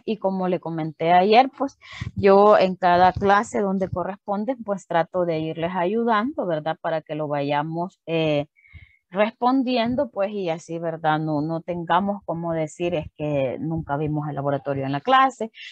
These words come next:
y por eso no, no, no lo resolvimos", ¿verdad? Sin nada de eso, porque aquí tratamos de ayudarles en todo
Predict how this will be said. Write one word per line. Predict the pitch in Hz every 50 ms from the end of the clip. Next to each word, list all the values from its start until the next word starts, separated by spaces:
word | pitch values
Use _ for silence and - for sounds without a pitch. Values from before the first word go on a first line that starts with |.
| - - -
y | 208 214
por | - 180 175 165
eso | 165 160 - 165 156
no, | 156 151 156 151 151 147 107
no, | 135 160 151 139 139
no | 147 156 147 143 143
lo | 143 143 143 143 143 143 110
resolvimos", | - 151 160 - - 180 185 196 196 254 269 302 302 285 247 185
¿verdad? | 151 139 123 131 147 147 160
Sin | - 165 170 175 175 - 190 202 202
nada | 208 190 185 175 160 139 127
de | 143 123 98 101
eso, | 120 - - 151 _
porque | - - - - 131
aquí | 123 - - 185 180
tratamos | 180 190 180 165 - 147 156 165 170 170 170
de | 156 160 156 143 143 135 -
ayudarles | - 151 151 143 139 139 139 139 143 147 151 151 170
en | 165 190
todo | - - 220 220 214 208 220 240